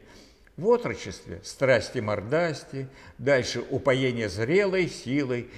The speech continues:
вера в опыт и дерзкое умение, а затем дуновение утомления,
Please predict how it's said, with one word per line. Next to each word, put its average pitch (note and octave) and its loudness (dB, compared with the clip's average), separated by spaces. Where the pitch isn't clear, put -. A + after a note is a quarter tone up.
вера C#3 4
в A#2+ 0
опыт C3+ 0
и B2+ -4
дерзкое D#3+ 0
умение, A2 -2
а C3 -2
затем F3+ -4
дуновение A2 -2
утомления, C#3 -4